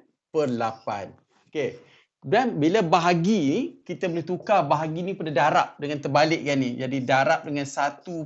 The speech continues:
per dua puluh dan darab enam. Ah, bahagi tukar pada, jadi ini cikgu masukkan boleh buat sekaligus. Sebenarnya yang bahagi tu, tu kita tukar pada darab.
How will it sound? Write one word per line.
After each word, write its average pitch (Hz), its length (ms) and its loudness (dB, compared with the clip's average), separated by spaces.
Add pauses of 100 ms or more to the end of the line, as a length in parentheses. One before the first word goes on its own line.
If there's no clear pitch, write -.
per 233 320 0 (400)
dua 139 400 -4
puluh 208 480 -2
dan 135 320 -2
darab 120 480 -4
enam. 98 480 -14
Ah, 101 320 -10
bahagi 135 400 -6
tukar 135 240 -8
pada, 117 240 -6
jadi 170 240 -6 (240)
ini 156 240 0
cikgu 139 160 -6
masukkan 139 480 0
boleh 135 160 2
buat 135 160 -2
sekaligus. 160 560 -2
Sebenarnya 143 480 -2
yang 139 240 2
bahagi 147 320 0
tu, 170 160 -8
tu 147 80 -10
kita 135 160 -8
tukar 127 320 -4
pada 120 80 -4
darab. 113 360 -4